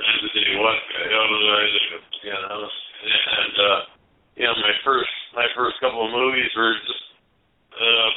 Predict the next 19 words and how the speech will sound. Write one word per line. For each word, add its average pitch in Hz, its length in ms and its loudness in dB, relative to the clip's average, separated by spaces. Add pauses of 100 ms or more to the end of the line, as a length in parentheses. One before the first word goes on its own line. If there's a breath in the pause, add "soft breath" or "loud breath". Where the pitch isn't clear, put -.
(100)
performance 131 540 0
disaster, 113 640 -2
and, 107 420 0
uh, 110 260 2 (680)
you 127 160 -2
know, 110 180 2 (140)
you, - 320 -6
you - 60 -4
think, 117 260 0
"Oh, 147 320 0
you 113 160 -4
watch 123 240 0
something 123 240 -6
on 123 80 -8
T 135 80 -4
V, 139 220 2
I - 260 0
can - 160 -8
do - 100 -4